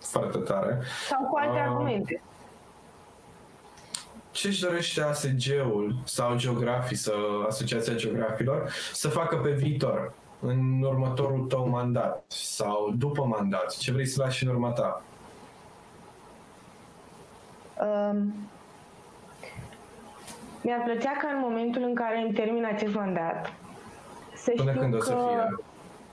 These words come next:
Speaker 2: Până în iunie.
Speaker 1: Mult succes! Mai sunt
Speaker 2: Mulțumesc.
Speaker 1: șase, șapte luni.
Speaker 2: Da.
Speaker 1: Mult succes!
Speaker 2: Mi-ar plăcea să știu că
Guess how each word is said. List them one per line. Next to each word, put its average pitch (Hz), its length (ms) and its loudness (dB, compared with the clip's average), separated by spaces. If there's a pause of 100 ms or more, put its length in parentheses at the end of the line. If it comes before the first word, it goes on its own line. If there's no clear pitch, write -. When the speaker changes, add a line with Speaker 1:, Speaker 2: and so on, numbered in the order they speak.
(600)
Speaker 2:
Până 294 220 2 (120)
în 262 80 2
iunie. 180 420 0 (1080)
Speaker 1:
Mult 123 200 2
succes! - 580 -2 (100)
Mai 107 180 0
sunt 120 300 2
Speaker 2:
Mulțumesc. 233 480 2
Speaker 1:
șase, 120 260 2
șapte 117 320 2
luni. 113 360 2 (340)
Speaker 2:
Da. - 80 2 (120)
Speaker 1:
Mult 120 140 2
succes! - 680 -2 (720)
Speaker 2:
Mi-ar 247 300 2
plăcea 254 260 2
să 254 120 0
știu 254 360 0
că 262 180 2